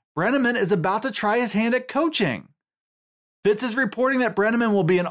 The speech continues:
offensive graduate assistant on Coach Herm Edwards' staff at Arizona State.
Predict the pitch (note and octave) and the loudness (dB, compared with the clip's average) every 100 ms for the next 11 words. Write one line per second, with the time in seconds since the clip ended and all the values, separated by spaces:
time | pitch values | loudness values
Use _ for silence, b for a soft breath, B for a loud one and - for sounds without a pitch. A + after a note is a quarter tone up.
0 | - F3 G#3+ A#3+ A3+ G#3 D3+ D#3+ F3 G#3+ | 0 2 2 0 -2 -2 -2 -2 0 -2
1 | A#3 A#3+ A3 - C#4 - G3 F#3 F#3+ b | 0 0 0 0 -2 0 -2 -2 -4 b
2 | b - E3 D3+ G3 G3 - F#3 B3 A#3+ | b -2 -2 2 0 0 -2 -2 0 0
3 | G#3+ G3+ G#3+ G#3 - E3 E3+ D#3+ E3+ D#3+ | 0 2 0 0 -4 -2 0 0 0 2
4 | D#3+ D#3 E3+ E3+ - A3 E3+ - | 0 0 0 -2 0 0 0 -4